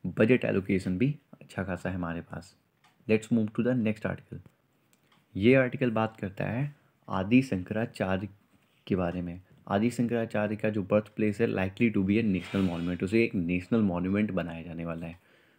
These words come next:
So it is very important to know about Adi Shankaracharya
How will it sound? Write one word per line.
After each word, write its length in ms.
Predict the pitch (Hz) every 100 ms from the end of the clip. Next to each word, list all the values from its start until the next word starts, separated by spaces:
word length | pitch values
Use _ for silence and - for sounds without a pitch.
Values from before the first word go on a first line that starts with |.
| _
So 80 | -
it 60 | 98
is 160 | 101
very 320 | 98 98 117 113
important 360 | 110 107 107
to 100 | 110
know 80 | 107
about 220 | 104 110 110 -
Adi 260 | - 110 110
Shankaracharya 520 | 110 113 110 113 120